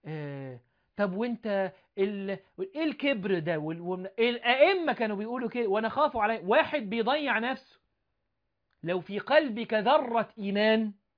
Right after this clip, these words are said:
ذره ايمان، وشفت واحد بيبعد، تمام؟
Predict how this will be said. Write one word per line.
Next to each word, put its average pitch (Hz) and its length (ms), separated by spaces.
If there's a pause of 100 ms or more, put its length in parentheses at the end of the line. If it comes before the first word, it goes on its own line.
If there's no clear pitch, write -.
(880)
ذره 233 520
ايمان، 180 400 (340)
وشفت 220 360
واحد 226 280 (120)
بيبعد، 262 580 (1600)
تمام؟ 214 360